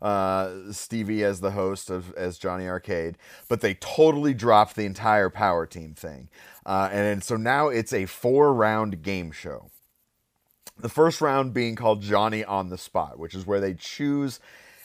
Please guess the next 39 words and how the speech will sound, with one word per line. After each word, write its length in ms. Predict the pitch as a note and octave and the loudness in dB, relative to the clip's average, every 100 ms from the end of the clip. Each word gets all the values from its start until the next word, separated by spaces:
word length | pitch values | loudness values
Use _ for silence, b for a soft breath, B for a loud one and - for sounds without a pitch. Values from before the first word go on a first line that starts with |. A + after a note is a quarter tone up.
| B B - | B B -2
uh, 300 | G#2 G2+ G2 | 2 2 0
four 360 | - C#3+ F#3 | 4 8 8
people 420 | - C#3 B2+ C3 | 4 -2 2 4
out 220 | G#2+ A2 B2+ | 6 6 4
of 60 | |
the 140 | C3 C#3 | 2 4
audience, 520 | F#2 E2 E2 G#2+ - | 4 2 -4 -12 -12
and 160 | G#2 G2 | -8 -4
they 120 | G2+ | -4
stand 320 | - A#2 A2 | -4 -4 0
up 160 | A#2 A2+ | 0 -2
and 80 | |
ask 300 | G2 G2 - | -4 -4 -4
him 200 | G#2+ G2 F#2 | -8 -8 -6
a 120 | G2 | -6
trivia 420 | - A#2 G#2+ G#2+ | -4 -4 -2 -2
question, 600 | - B2+ G#2 - D#2 E2+ | -2 -2 -2 -6 -12 -12
and 280 | F2+ F2 E2+ | -10 -10 -12
he 280 | - G2 F#2+ | -12 -10 -8
has 300 | G2+ F#2 - | -6 -6 -8
to 220 | - G2 F2 | -10 -10 -8
get 200 | E2+ F2+ | -6 -6
it 120 | F2+ | -6
right. 280 | F2 D#2 - _ _ | -8 -8 -14 _ _
Uh, 280 | - F2+ E2 F2 | -4 -2 -2 -6
if 160 | F2 | -6
they, 220 | F#2 F2 - | -6 -6 -6
if 160 | G2+ | -6
he 160 | A2+ C3+ | -4 0
gets 280 | C3 A#2 A#2 | 2 2 0
it 80 | G2+ | 0
wrong, 380 | G2 F2+ G2+ | 2 2 -2
meaning 340 | G2+ G2 F#2 F#2+ | -4 -6 -6 -10
he 240 | G2 C#3+ | -6 -4
being 260 | B2+ B2 G2 | 0 -2 2
John, 220 | G#2 G2 | 0 2
uh, 240 | G#2+ G2 F#2+ | 2 2 2
Johnny 280 | G#2 F#2+ E2+ | 0 -2 -4
Arcade, 420 | E2 G2+ D#2+ | -4 -2 -2